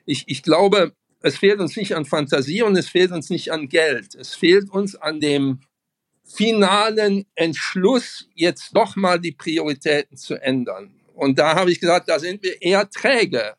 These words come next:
als, als Menschheit. Und, äh, das, das müssen wir uns vielleicht <laughs> erstmal eingestehen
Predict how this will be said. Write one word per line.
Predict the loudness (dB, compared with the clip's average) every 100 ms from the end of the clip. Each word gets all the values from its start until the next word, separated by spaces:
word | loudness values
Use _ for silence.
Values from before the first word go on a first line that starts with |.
| _
als, | -6 -6 -4
als | -4 -4
Menschheit. | -4 -4 -6 -10 -12 -12 -16 -20 -20 _ _ _ _
Und, | -6 0 0 2
äh, | 2 4 2 -2 _ _ -2
das, | -2 -2 -2
das | -2 -2
müssen | -4 -4 -4
wir | -4
uns | -4 -6
vielleicht | -4 -2 -2 -6
<laughs> |
erstmal | -10 -6 -4 -4 0
eingestehen | 0 0 0 -2 -2 0 2 2 0